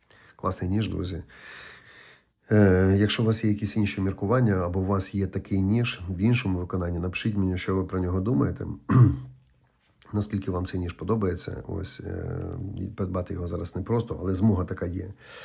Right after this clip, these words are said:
Тому що є ринок Б У, і, можливо, в когось якісь ще залишки лежать там. Часто люди, коли продають ножі, кажуть: «Нічого не різав, лежав на полиці, навіть папірець, там нічого, нічого, навіть олівець не точив». Тобто існують примірники, які просто взагалі не були в роботі.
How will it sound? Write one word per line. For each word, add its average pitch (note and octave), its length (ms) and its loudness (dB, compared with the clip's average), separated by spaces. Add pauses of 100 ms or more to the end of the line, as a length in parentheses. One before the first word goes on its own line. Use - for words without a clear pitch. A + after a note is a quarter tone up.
(500)
Тому G2+ 180 4
що - 160 -2
є F#2 140 0
ринок D#2+ 300 -4
Б F2+ 100 -4
У, A#2 320 2
і, E2 160 -2
можливо, F2+ 360 -2
в D#2+ 80 -10
когось F2 360 -6
якісь - 180 -10
ще - 140 -6
залишки - 380 -4
лежать F2 340 -8
там. E2+ 260 -12 (240)
Часто G#2 300 -4
люди, F#2+ 180 -4
коли F#2 200 -4
продають F#2+ 380 -6
ножі, F#2+ 260 -2
кажуть: F2+ 340 -6
«Нічого B2+ 360 6
не B2 100 8
різав, F#2+ 260 2
лежав G2+ 300 0
на G#2+ 80 2
полиці, F2 500 -8 (100)
навіть G#2 440 -2
папірець, F2+ 440 -6
там F#2 220 -8
нічого, G2 360 -4
нічого, F#2 320 -6
навіть G#2 200 0
олівець F#2 420 -2
не F#2 60 -8
точив». - 320 -12 (500)
Тобто - 180 0
існують G#2 500 0
примірники, G2+ 580 -2
які F#2 240 -10
просто - 300 -12
взагалі F#2+ 360 -4
не F2+ 100 -4
були F#2 180 -6
в F2+ 80 -6
роботі. F2+ 440 -10